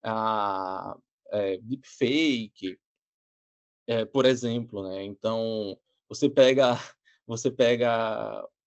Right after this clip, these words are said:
uma pessoa vendo um vídeo X do Lula entrando numa cápsula de recarregamento, porque ele não é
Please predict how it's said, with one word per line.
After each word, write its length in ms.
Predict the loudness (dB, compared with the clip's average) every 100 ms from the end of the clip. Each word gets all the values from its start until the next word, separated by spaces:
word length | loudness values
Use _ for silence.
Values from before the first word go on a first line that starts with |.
| -8
uma 180 | -6 -4
pessoa 560 | -6 -2 2 4 2
vendo 840 | 0 -2 0 -2 -2 -6 -6 -10 -16 _ _ _
um 140 | -2 -2
vídeo 500 | 0 -2 0 2 0
X 760 | -2 -2 0 0 -2 -6 -10 -16 _ _ _ -6
do 160 | 2
Lula 440 | 4 4 4 2 0
entrando 260 | -2 -4
numa 220 | -2 -2
cápsula 400 | -2 -2 -2 -2
de 80 | -2
recarregamento, 1000 | -2 -4 _ -4 -2 0 -2 -4 -4 -6
porque 340 | -10 -12 -4 0
ele 420 | 0 0 0 0
não 300 | -2 -2 -2
é 260 | -2 -4